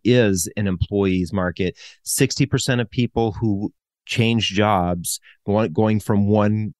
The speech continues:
company to another, say that they get some sort of increase in pay. So don't limit yourself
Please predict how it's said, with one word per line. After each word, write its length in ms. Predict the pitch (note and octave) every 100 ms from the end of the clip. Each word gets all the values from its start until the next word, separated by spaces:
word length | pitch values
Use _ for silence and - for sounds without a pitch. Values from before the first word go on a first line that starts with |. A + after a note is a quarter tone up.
| -
company 420 | A2+ G#2 G2+ G2+
to 200 | - G2+
another, 540 | F#2+ G#2+ G2 F2+ F2 - -
say 300 | - - A#2+
that 180 | A#2 G#2+
they 140 | A2+ A2+
get 300 | A2 G#2+ -
some 260 | B2 A#2
sort 300 | A2 G#2 F#2+
of 120 | F#2 -
increase 580 | G2+ F#2+ - G2 F2 F#2
in 140 | F2
pay. 400 | F#2 F#2+ D2+ D#2+ - - -
So 300 | - B2+ A#2
don't 300 | G#2 B2 C#3
limit 360 | C#3+ C#3+ E3+ C#3+
yourself 600 | A#2 G#2+ - E2 B1+